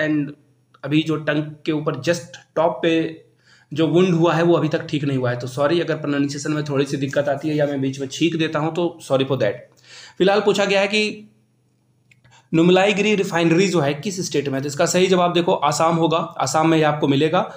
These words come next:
और याद रखिए, जो Ministry of Petroleum and Natural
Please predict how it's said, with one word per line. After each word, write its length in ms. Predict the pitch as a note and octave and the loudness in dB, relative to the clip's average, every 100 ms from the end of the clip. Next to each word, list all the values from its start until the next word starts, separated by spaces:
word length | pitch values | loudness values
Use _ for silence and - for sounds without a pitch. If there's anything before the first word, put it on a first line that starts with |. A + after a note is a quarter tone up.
| - - | -10 0
और 220 | E3+ F#3 | 0 2
याद 300 | F3 F3 F#3 | 2 2 2
रखिए, 380 | F3 - A#2+ A#2+ - C3+ | 0 -2 -6 -6 -14 -6
जो 220 | B2+ F#3 F3+ | 0 2 2
Ministry 480 | D#3+ F#3 - G#3+ E3+ | 2 0 -2 -4 0
of 240 | E3 E3 | -2 0
Petroleum 480 | D#3 E3 E3+ F3+ F3+ | 0 2 2 2 0
and 240 | E3 D#3+ | -2 0
Natural 360 | D#3 D#3+ F3+ | 0 0 0